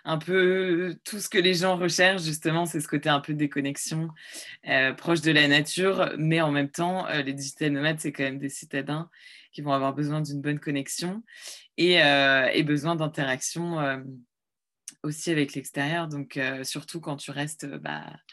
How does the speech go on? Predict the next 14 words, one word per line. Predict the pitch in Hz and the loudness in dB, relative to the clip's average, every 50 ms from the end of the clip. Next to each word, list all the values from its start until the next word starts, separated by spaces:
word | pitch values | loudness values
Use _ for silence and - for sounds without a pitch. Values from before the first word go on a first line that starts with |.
| _ _ _ - | _ _ _ -6
de | 151 147 - - | -4 -4 0 0
un | 156 156 | 2 2
à | 151 143 | 2 0
trois | - - - 139 | 0 -2 -4 -4
mois, | 139 147 156 165 170 165 | -2 -2 -2 -2 -4 -4
c'est | 156 - - - | -6 -10 -12 -12
pas, | 143 151 160 156 160 160 151 - _ _ - - - - - - - - - - - - _ - | -12 -10 -10 -10 -10 -12 -14 -16 _ _ -20 -20 -20 -20 -20 -20 -20 -20 -20 -20 -20 -20 _ -14
tu, | - - 160 147 | -8 -6 -6 -6
tu | - - - 151 | -6 -8 -10 -10
te | 156 | -10
projettes | - - - 151 147 170 170 160 - | -8 -4 -2 0 2 2 2 0 -2
plus | - - 170 175 165 156 | -8 -8 -6 -6 -4 -4
dans | 160 147 143 135 139 | -4 -4 -4 -4 -6
un, | 135 131 131 127 127 131 127 | -6 -6 -6 -6 -8 -10 -12